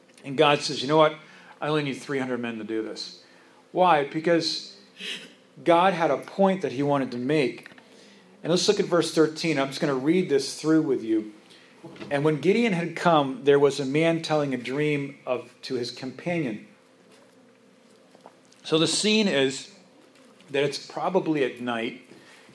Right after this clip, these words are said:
Gideon is doubting in his mind if he's really gonna be able to do this.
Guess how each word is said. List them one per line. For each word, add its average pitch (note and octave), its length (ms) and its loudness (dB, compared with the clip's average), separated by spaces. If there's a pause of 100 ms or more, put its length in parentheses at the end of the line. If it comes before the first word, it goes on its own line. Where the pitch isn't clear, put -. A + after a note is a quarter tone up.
(100)
Gideon F#3 360 2
is A#2+ 260 -4
doubting D#3 400 4
in C3+ 80 -6
his B2+ 180 -6
mind B2+ 340 -2
if A2+ 100 -8
he's A2+ 200 -8
really B2 220 -2
gonna A2+ 220 -6
be A2 160 -6
able A2+ 140 -4
to A2 80 -8
do G#2+ 280 -4
this. - 500 -8